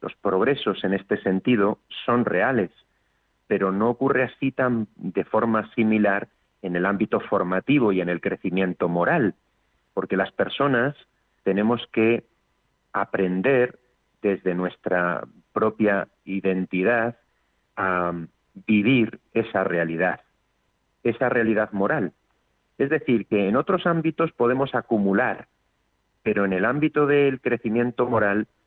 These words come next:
no hay herencia, sino que hay propia experiencia y respuesta. Por eso el Papa Benedicto hablaba de la importancia de la educación. El Papa Francisco lo está reiterando.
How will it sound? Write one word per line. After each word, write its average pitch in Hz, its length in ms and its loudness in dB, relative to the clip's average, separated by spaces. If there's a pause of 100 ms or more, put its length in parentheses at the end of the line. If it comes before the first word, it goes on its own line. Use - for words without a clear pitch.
(160)
no 110 320 2
hay 107 180 0
herencia, 92 560 -4 (560)
sino 95 220 0
que 113 100 0
hay 113 100 2
propia 120 440 0
experiencia 101 580 -2
y 92 60 0
respuesta. - 720 -4 (800)
Por 127 120 2
eso 170 360 0 (240)
el 104 160 -2
Papa 131 440 -2
Benedicto 110 540 0
hablaba 113 400 2
de 107 320 0
la 107 140 0
importancia 117 640 0
de 98 80 2
la 87 100 -2
educación. 95 720 -2 (760)
El 87 140 -8
Papa 110 340 -2
Francisco 113 760 0
lo 98 120 0
está 120 240 -4
reiterando. 123 800 0